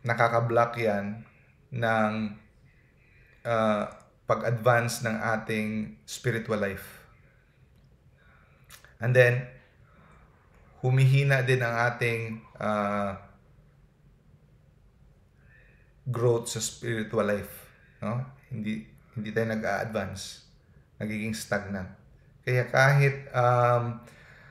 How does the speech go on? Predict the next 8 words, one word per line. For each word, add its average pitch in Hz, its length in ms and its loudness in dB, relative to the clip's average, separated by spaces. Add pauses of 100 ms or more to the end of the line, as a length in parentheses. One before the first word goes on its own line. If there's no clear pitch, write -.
(340)
venial 127 480 6
sin, 107 480 -2 (320)
hindi 120 320 -2
natin 113 560 0
iismulin, 107 720 -6 (560)
no? 123 140 0 (2250)
Pilit 135 320 4
nating 117 720 0